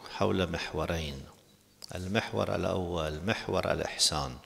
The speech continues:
والمحور الثاني محور العدل. فأما البحث الأول على ضوء الآية الشريفة: "إن الله يأمر بالعدل والإحسان"،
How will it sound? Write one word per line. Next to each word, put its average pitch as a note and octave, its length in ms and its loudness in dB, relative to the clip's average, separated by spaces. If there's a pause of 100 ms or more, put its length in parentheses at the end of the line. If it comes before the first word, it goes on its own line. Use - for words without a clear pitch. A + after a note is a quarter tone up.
(2000)
والمحور G2+ 640 6
الثاني F#2 580 6
محور F#2+ 460 4
العدل. - 580 0 (920)
فأما A2 420 2
البحث G2+ 420 0
الأول F#2+ 720 0 (100)
على E2 200 0
ضوء F2 240 0
الآية E2+ 240 0
الشريفة: - 600 0
"إن D#2 120 -6
الله E2 340 0
يأمر F#2 460 -2
بالعدل F#2+ 840 0 (1080)
والإحسان"، E2+ 840 4